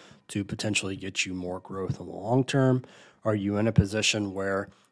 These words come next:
I can't really handle that financially or emotionally, where there's a lot of ups and downs? So maybe you need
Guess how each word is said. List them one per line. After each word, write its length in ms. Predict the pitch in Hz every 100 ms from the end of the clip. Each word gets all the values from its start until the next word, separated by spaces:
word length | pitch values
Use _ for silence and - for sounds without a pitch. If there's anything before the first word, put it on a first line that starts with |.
| -
I 60 | 104
can't 260 | - 135
really 260 | - 113 98
handle 440 | - 113 113 113
that 240 | 104 98 -
financially 760 | 107 92 104 107 117 107 104
or 300 | - 113 117
emotionally, 720 | 95 95 107 - 110 107 101 - - _ _
where 160 | 104 101
there's 220 | 95 95
a 40 |
lot 220 | 95 95 104
of 120 | 92
ups 200 | 95 -
and 100 | 95
downs? 400 | 95 110 139 127
So 100 | 101
maybe 260 | 98 95
you 80 | 95
need 340 | 95 92 92